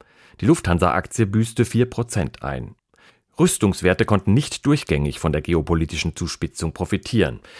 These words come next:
Während die Titel von Hensoldt und Renk gefragt blieben, driftete die Rheinmetall-Aktie nach starkem Start ins Minus. Deutliche Gewinne verzeichnete die Aktie von Hapag-Lloyd.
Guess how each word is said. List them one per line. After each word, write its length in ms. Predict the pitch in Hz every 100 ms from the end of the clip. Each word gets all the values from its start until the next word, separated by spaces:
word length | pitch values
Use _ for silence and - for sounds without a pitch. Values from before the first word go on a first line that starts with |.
| - -
Während 240 | 92 90
die 80 | 98
Titel 300 | - 131 113
von 160 | 98 87
Hensoldt 420 | 95 107 104 98
und 220 | 92 -
Renk 320 | 85 107 -
gefragt 560 | - 90 - 82 - -
blieben, 420 | - 110 113 123 - -
driftete 440 | - 160 - - 107
die 140 | 92
Rheinmetall-Aktie 880 | 80 80 90 101 107 110 - - -
nach 200 | 117 82
starkem 480 | - - 85 - 104
Start 420 | - - 69 82
ins 260 | - 95 -
Minus. 580 | 104 80 57 - - _ _ _ _ _ -
Deutliche 460 | 90 85 90 90
Gewinne 340 | 85 76 101 131
verzeichnete 640 | 95 - 95 92 98 95
die 140 | 104
Aktie 300 | 80 - -
von 220 | 104 104
Hapag-Lloyd. 840 | 87 104 107 - 113 82 - - -